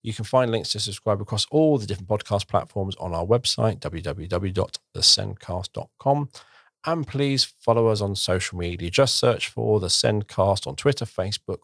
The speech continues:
or Instagram, and you will find us. And if you do listen to us through iTunes or Apple Podcasts, please leave us a review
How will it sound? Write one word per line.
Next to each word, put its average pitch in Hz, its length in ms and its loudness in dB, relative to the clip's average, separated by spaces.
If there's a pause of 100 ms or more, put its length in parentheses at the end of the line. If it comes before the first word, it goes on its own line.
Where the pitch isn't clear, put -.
or 101 160 -8
Instagram, 110 600 0
and 104 140 2
you 104 120 2
will 92 240 -2
find - 520 -8
us. - 280 -10 (580)
And 117 80 -2
if - 140 -2
you 131 80 2
do 143 260 6
listen 139 220 0
to 131 120 2
us 123 140 4
through 110 220 -4
iTunes 113 480 -2
or 101 120 2
Apple - 180 -4
Podcasts, 110 580 0
please 117 440 0
leave 104 240 0
us 98 140 -4
a 95 60 -4
review 101 560 2